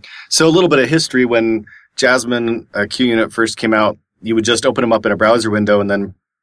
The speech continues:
either manually hit refresh, or you could always hook up, uh, what's that little plugin that is au-,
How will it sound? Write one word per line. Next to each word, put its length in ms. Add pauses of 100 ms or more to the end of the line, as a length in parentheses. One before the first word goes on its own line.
(140)
either 180
manually 420
hit 120
refresh, 420
or 120
you 80
could 100
always 240
hook 240
up, 140 (260)
uh, 220
what's 300
that 200
little 240 (360)
plugin 440
that 180 (440)
is 160
au-, 240